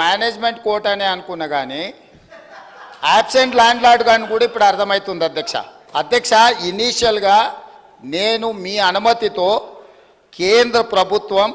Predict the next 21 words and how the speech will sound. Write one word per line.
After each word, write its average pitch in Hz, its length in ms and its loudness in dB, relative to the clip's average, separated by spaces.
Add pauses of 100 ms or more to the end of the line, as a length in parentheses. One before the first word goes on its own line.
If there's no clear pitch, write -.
(500)
రెండు 190 300 0
వేల 233 220 2
ఇరవై 196 600 0
నాలుగు, 202 280 2 (160)
రెండు 185 220 -4
వేల 208 240 -2
ఇరవై 175 500 -2
ఐదు 190 100 -4
ఆర్థిక 185 460 0
సంవత్సరానికి 180 680 -4
ప్రతిపాదించిన 175 840 -4 (140)
బడ్జెట్లో 180 500 -2 (920)
తెలంగాణ 240 580 4
రాష్ట్రానికి 214 640 2 (100)
కేటాయించాల్సిన 190 920 0
నిధులు, 160 460 0 (880)
ఇవ్వవలసిన 226 680 2
అనుమతుల 214 520 2
విషయంలో 190 560 -2 (200)
చూపించిన 208 560 -4
వివక్షపై 185 840 -2